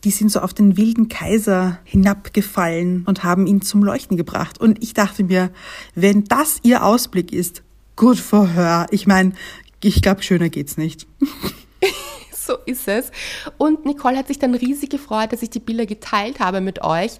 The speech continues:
Speaker 2: denn sie ist auch Hobbyfotografin, also sie fotografiert in ihrer Freizeit gern und folgt ihr auch gerne. Wirklich, diese Fotos waren wundervoll und haben einfach diese Stimmung so eingefangen und ich habe mich
Speaker 1: Mhm.
Speaker 2: selbst so drüber gefreut, weil sie einfach auch Teil des Buches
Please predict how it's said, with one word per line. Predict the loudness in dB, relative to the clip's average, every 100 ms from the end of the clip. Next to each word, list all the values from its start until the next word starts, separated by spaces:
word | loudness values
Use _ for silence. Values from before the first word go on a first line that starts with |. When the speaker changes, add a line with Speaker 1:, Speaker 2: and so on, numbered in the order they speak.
| _
Speaker 2:
denn | -4 -2 -4
sie | -8
ist | -10 -6
auch | -6 -4 -4
Hobbyfotografin, | -4 -4 -6 -10 -4 -4 -4 -6
also | -6 -8
sie | -8
fotografiert | -10 -10 -12 -10 -10 -6
in | -6
ihrer | -6
Freizeit | -8 -6 -6 -4 -8 -10 -6
gern | -4 -2 -4 -8 -6
und | 0 2 0 -6 -10 -18
folgt | -6 -4 -4 -4
ihr | -4 -4
auch | -6 -4
gerne. | -4 -2 -4 -4 -6 -14
Wirklich, | -10 -6 -6
diese | -4 -6
Fotos | -4 -6 -6 -4
waren | -4 -4 -10
wundervoll | -6 -4 -2 -4 -4 -2 -2 -2 -4
und | -6 -6 -6
haben | -6 -4
einfach | -6 -6
diese | -6 -6
Stimmung | -6 -6 -4 -4
so | -6 -8 -4
eingefangen | -4 -2 -4 -2 -2 -2 -4 -4
und | -8 -8
ich | 0
habe | 0
mich | 0
Speaker 1:
Mhm. | -2
Speaker 2:
selbst | -2 -4 -8 -8
so | -8
drüber | -4 -4 -4
gefreut, | -6 -2 0 0 0
weil | -4
sie | -2
einfach | -4 -4 -6
auch | -6 -6
Teil | -2 -2
des | -2 -6
Buches | -8 -4 -6 -6